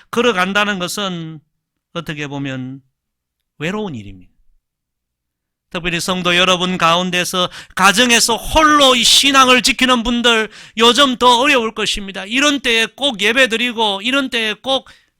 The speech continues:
교회 나가야 되는가? 참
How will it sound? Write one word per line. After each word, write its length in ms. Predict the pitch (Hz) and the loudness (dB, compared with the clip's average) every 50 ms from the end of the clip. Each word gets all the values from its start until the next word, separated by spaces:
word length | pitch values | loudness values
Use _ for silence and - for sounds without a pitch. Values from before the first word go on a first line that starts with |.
| _ - | _ -10
교회 220 | - 214 233 247 | -8 -6 -6 -4
나가야 360 | 220 190 196 196 220 233 240 | -4 -4 -4 -4 -4 -6 -6
되는가? 560 | 208 208 196 208 220 214 202 190 170 156 _ _ _ _ _ _ _ _ _ _ _ _ _ _ _ _ _ _ _ _ _ _ _ _ _ _ | -8 -10 -12 -12 -12 -12 -12 -14 -16 -18 _ _ _ _ _ _ _ _ _ _ _ _ _ _ _ _ _ _ _ _ _ _ _ _ _ _
참 920 | - - - - - _ - - - - - - - 277 269 247 226 220 | -14 -12 -12 -12 -14 _ -18 -18 -16 -16 -12 -10 -6 -6 -6 -6 -6 -8